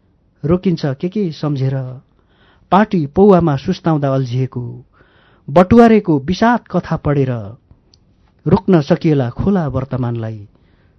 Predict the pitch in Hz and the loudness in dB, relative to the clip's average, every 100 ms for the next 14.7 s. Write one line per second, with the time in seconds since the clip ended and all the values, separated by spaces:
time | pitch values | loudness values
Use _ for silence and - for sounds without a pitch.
0 | _ - - 196 175 127 - 127 107 101 | _ -4 0 2 2 0 -4 -8 -8 -10
1 | - _ _ _ 156 170 180 139 120 135 | -18 _ _ _ 0 2 2 0 -6 -6
2 | 127 135 113 107 117 110 101 - _ _ | -4 -4 -4 -6 -6 -8 -10 -16 _ _
3 | _ - 143 123 107 104 104 98 104 _ | _ -6 -2 -2 -4 -6 -10 -14 -20 _
4 | _ _ _ _ _ _ _ _ - 214 | _ _ _ _ _ _ _ _ -6 -2
5 | 214 294 285 214 190 160 170 156 143 143 | 4 8 8 8 6 4 6 4 2 -2
6 | 165 - - 240 208 - 180 185 147 127 | -2 -4 0 2 2 0 0 0 0 -2
7 | 127 120 120 _ _ _ _ _ _ _ | -4 -6 -12 _ _ _ _ _ _ _
8 | _ _ _ - 214 214 277 294 214 185 | _ _ _ -4 -2 2 6 8 8 4
9 | 165 156 147 147 147 135 180 - - 247 | 2 4 2 0 -2 -2 -2 -4 0 2
10 | 254 - - 208 196 - 139 131 131 127 | 2 -2 0 2 4 2 2 0 -4 -10
11 | _ _ _ - 165 220 180 113 101 185 | _ _ _ -2 4 6 4 2 0 2
12 | 233 190 139 143 139 143 143 123 117 - | 4 2 2 0 2 2 0 -4 -6 -10
13 | - _ _ _ _ _ - - 185 214 | -20 _ _ _ _ _ -6 2 6 8
14 | 196 147 139 196 170 143 120 | 6 4 0 -2 -2 -4 -8